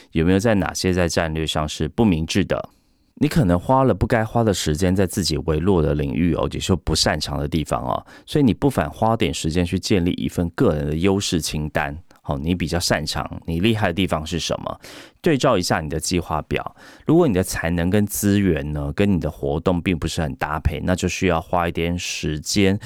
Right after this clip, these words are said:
来思-，战略思考一下哦，弄清楚该如何做一些转变，即使这些代表你可能要换个工作、换组织或换职业，这个都是可以让你在转换之前好好先预做准备哦。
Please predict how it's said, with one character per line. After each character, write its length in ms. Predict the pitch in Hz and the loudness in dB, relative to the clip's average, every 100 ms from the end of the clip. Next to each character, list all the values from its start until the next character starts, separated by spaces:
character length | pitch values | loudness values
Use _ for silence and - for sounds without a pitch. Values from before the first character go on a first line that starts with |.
| - | -8
来 180 | - 73 | -6 -4
思-， 160 | - - _ | -6 -12 _
战 240 | 98 85 | -2 2
略 140 | 87 82 | 2 0
思 220 | - 82 | 0 -2
考 200 | - - | -2 -4
一 60 | - | -4
下 200 | - - - | -4 -4 -4
哦， 200 | - - - - - | -4 -4 -8 -20 -2
弄 180 | 165 139 | 2 2
清 240 | 135 147 | 4 2
楚 180 | - 73 | 2 0
该 280 | - 107 104 - | 2 0 0 -4
如 180 | - 85 | -4 -2
何 160 | 85 82 | 0 -2
做 220 | - 92 | 2 2
一 40 | 85 | 2
些 180 | - | 0
转 200 | 82 - - - | -2 -2 -4 -2
变， 260 | 87 - - - - | -2 -2 -10 -20 -18
即 180 | - 120 | -2 0
使 200 | 147 - | 2 0
这 180 | - 107 | 2 0
些 420 | - - 98 95 | 0 -2 2 2
代 180 | 98 98 | 2 0
表 160 | 78 71 | -2 -6
你 80 | 82 | -6
可 140 | - | -6
能 60 | 73 | -6
要 80 | 78 | -2
换 180 | 107 | -2
个 80 | 76 | -2
工 240 | 76 104 104 | 0 2 2
作、 340 | 110 71 - _ _ | 2 0 -2 _ _
换 200 | _ 104 | _ -2
组 200 | 85 67 | -2 -4
织 380 | - - 85 85 | -6 -2 0 0
或 160 | - 92 | -2 -2
换 220 | 95 95 | 0 -2
职 240 | 76 - 71 | -2 -8 -8
业， 320 | 117 85 - | -2 -2 -2
这 140 | - | -4
个 220 | 92 76 71 | -2 -2 -4
都 120 | - 87 | -2 -2
是 200 | - 90 | -2 -4
可 160 | - | -4
以 80 | - | -4
让 260 | 85 80 73 | -2 -2 -4
你 140 | 71 | -10
在 240 | - 85 76 | -4 -4 -2
转 240 | - 67 | -4 -6
换 220 | 71 87 | -4 -4
之 140 | 73 87 | -2 -4
前 200 | - - 85 | -2 -4 -6
好 240 | - - - | -6 -6 -4
好 160 | 71 | -4
先 240 | 80 87 82 | -2 -2 -2
预 160 | 90 | -2
做 200 | 80 73 | -2 -2
准 120 | 67 - 80 | -4 -8 -4
备 80 | 78 50 | -4 -4
哦。 120 | - | -8